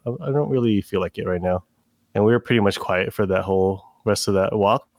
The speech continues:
But he recognized that I was frust-, I was upset with him, which, you know, it's,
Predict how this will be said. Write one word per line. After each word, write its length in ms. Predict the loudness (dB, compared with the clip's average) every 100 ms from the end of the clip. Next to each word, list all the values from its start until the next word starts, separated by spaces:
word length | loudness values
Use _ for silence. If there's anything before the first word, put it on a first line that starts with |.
| -20 -20 _ _ _ _ _ _ -8
But 200 | -4 -2
he 200 | 0 2
recognized 800 | 2 2 2 2 2 0 -4 -2
that 220 | -2 -2 -2
I 120 | 0
was 420 | 2 0 -4 -6
frust-, 260 | -6 -6 -4
I 60 | -2
was 200 | 0 -2
upset 300 | -4 -2 0
with 160 | -2 -4
him, 160 | -6
which, 320 | -8 -8 -10 -10
you 60 |
know, 220 | -12 -14 -20 _ -12
it's, 280 | -12 -20